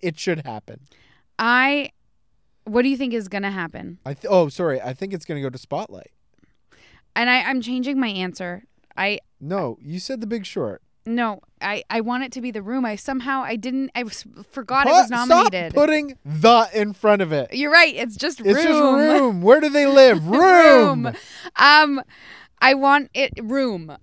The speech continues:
Speaker 2: I think Room should win. I think The Revenant will win.
Speaker 1: You think The Revenant will win?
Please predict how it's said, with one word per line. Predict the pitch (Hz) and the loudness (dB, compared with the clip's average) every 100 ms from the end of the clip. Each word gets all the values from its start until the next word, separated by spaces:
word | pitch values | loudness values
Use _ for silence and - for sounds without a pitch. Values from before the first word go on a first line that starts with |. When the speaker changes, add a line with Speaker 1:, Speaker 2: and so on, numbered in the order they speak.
| _ | _
Speaker 2:
I | 220 | -6
think | 233 269 247 | -4 -4 -4
Room | 240 311 330 320 | 0 2 2 0
should | - 302 277 | -2 -4 -4
win. | 302 294 277 | -4 -4 -4
I | 226 | -6
think | 254 254 | -6 -8
The | 240 | -4
Revenant | 233 233 226 214 - | 0 0 -2 -6 -8
will | 165 143 | -10 -10
win. | 143 - - - | -14 -20 -20 -18
Speaker 1:
You | 120 | -16
think | 139 160 | -14 -14
The | 127 | -14
Revenant | 110 131 190 208 185 143 107 | -14 -10 -8 -6 -4 -4 -8
will | 98 | -14
win? | 95 90 | -16 -20